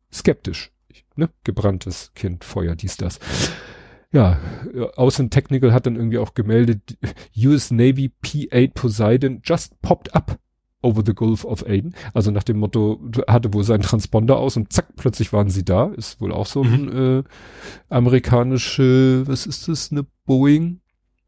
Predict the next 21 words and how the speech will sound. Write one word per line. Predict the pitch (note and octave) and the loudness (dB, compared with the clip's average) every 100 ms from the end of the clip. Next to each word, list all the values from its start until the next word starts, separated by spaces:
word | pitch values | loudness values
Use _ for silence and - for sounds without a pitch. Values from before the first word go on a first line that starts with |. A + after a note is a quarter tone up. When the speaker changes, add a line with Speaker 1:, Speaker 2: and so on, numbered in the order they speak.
| _ _ | _ _
Speaker 1:
ne, | B2+ D3+ | -6 -4
die | - A2 | -2 0
wohl | A2 | 2
auch | F2+ A2+ | 0 0
irgendwelchen | C3 C3+ A#2+ | 0 0 0
militärischen | C3+ C3 C3 C3 C3 | -2 0 2 0 0
Züge | B2 C#3 | 0 2
hat. | C3+ - - - | 2 -4 -10 0
Dann | C#3 C3 | 2 4
hat | D3 | 2
sich, | - C3 B2 - - | 2 0 0 -2 -8
äh, | A2+ A2 G#2+ G#2+ | 0 2 4 0
hier | - A2 G2+ F#2+ F#2+ _ - | -2 0 2 2 -2 _ -16
Peskov, | - B2 - D3 F#3 | 0 0 2 -2 -2
das | - G2+ | -4 -6
ist | A#2 G#2+ | -4 -6
ja | G#2 | -4
der | F#2 F2+ | -2 -4
Sch-, | - - - - | -8 -14 -14 -14
Kreml-Sprecher, | - - A#2 C#3+ - - C#3+ - G#3+ _ _ _ _ _ _ _ _ - - | 0 2 2 0 -4 0 0 2 -4 _ _ _ _ _ _ _ _ -14 0
Speaker 2:
Mhm. | A#2 | 2